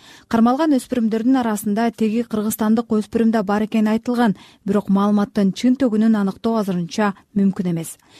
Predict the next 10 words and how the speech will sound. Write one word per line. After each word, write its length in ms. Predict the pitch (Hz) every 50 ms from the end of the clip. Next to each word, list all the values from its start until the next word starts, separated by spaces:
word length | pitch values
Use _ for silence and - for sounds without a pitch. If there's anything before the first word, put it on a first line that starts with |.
| - - - - -
Орусиянын 560 | 226 262 311 320 - 294 262 247 254 233 240
укук 180 | 233 - 247 -
коргоо 300 | - 240 220 208 220 220
органдары 540 | 240 254 254 254 254 240 254 262 262 254 220
азыр 380 | - - 196 202 196 226 220 -
ири 280 | - 214 220 214 254 247
соода 300 | - 254 240 214 220 214
борборлорунда 680 | 202 214 220 202 214 208 208 196 190 190 196 208 226 226
контролду 500 | - 214 208 202 - 208 208 196 180 185
күчөтүп, 460 | 180 196 - 226 233 - 277 240